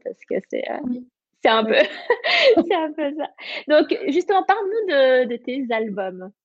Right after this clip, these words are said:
Speaker 1: Donc, euh,
Speaker 2: Alors, donc, j'ai, j'ai sorti un
Speaker 1: premier
Speaker 2: premier
Speaker 1: album, ça, on sait.
Speaker 2: Tout à fait, en deux mille dix-huit.
Speaker 1: Oui.
Speaker 2: Donc, il m'a pris quand même quatre ans de travail entre, euh, le début de l'écriture, puisque j'ai écrit les douze titres.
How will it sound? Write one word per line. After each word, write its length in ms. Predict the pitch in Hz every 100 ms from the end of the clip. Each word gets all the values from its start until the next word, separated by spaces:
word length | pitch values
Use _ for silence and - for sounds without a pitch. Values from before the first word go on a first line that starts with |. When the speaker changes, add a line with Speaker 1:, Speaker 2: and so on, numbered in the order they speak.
| _
Speaker 1:
Donc, 220 | 208 220 214 -
euh, 220 | 233 220 214
Speaker 2:
Alors, 220 | 262 208
donc, 200 | 277 302
j'ai, 300 | 294 294 -
j'ai 120 | 247 277
sorti 280 | 330 320
un 40 | -
Speaker 1:
premier 120 | 349
Speaker 2:
premier 260 | 359 285 269
Speaker 1:
album, 140 | 415
ça, 200 | - 330
on 80 | 269
sait. 320 | 262 226 196 - _ _ -
Speaker 2:
Tout 80 | 277
à 120 | 269
fait, 260 | 277 294
en 140 | 339 247
deux 100 | 247
mille 200 | 254 240
dix-huit. 300 | 226 226 285
Speaker 1:
Oui. 440 | - - _ _
Speaker 2:
Donc, 180 | 240 240
il 40 | 269
m'a 120 | 254
pris 180 | 254 254
quand 120 | 269
même 180 | 254 247
quatre 260 | 262 262
ans 40 | 285
de 60 | 269
travail 500 | - 233 240 311 277 233
entre, 300 | 226 220 247
euh, 340 | 226 220 220
le 240 | 220 226 240
début 300 | 254 214 233
de 60 |
l'écriture, 580 | 233 240 247 - 277 285 285
puisque 240 | 214 -
j'ai 360 | 214 220 214 214
écrit 280 | 220 - 254
les 100 | 226
douze 260 | 220 269 -
titres. 440 | 294 392 - -